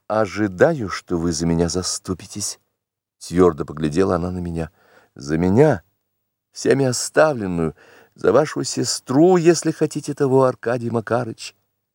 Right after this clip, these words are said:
Ещё мгновение, и она бы заплакала. "Ну так лучше не ожидайте, потому что, может быть, ничего не будет",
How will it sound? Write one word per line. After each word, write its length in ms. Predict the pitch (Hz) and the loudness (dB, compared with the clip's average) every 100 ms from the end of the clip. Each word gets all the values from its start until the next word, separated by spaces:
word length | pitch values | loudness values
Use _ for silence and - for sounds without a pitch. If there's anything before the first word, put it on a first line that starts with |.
| _ _ _ _ - | _ _ _ _ -16
Ещё 340 | 73 - 82 | -12 -2 0
мгновение, 760 | 82 78 80 101 104 123 117 113 _ _ _ _ | 2 2 2 4 4 4 0 -4 _ _ _ _
и 80 | - | -10
она 160 | 80 | -8
бы 80 | 92 | -8
заплакала. 720 | 90 95 90 80 - 80 82 _ _ _ _ _ _ _ _ _ _ _ _ _ _ _ _ _ | -8 -6 -4 -6 -6 -12 -12 _ _ _ _ _ _ _ _ _ _ _ _ _ _ _ _ _
"Ну 120 | - | -4
так 200 | - 90 | 0 2
лучше 320 | 120 139 - 135 | 2 2 2 4
не 120 | 135 | 6
ожидайте, 800 | 131 123 127 131 156 156 - 156 | 4 2 2 6 6 4 -2 -6
потому 300 | - 139 147 | -2 0 0
что, 240 | - 147 - - - _ | 2 0 0 -18 -20 _
может 260 | - 147 120 | 2 2 2
быть, 200 | 156 147 | -2 0
ничего 580 | 156 - 143 139 160 | -2 2 4 8 8
не 220 | 165 147 139 | 6 2 0
будет", 520 | 127 165 180 180 | 4 4 6 2